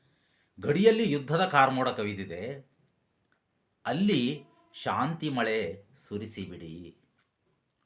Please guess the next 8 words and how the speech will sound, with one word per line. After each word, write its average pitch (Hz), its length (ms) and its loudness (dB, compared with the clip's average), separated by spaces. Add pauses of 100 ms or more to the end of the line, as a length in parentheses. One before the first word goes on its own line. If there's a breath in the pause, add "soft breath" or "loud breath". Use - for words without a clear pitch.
(1400)
ಆ, 147 200 4
ನೋಡಿ, 170 300 2
ಮುಖ್ಯವಾಗಿ 196 600 2
ಈ 135 460 -2
ಯುದ್ಧಕ್ಕೆ 190 540 -2
ಸಂಬಂಧಪಟ್ಟಂತೆ, 151 1200 -4 (1200)
ಆ, 110 400 -6
ಭಾರತದ, 170 640 0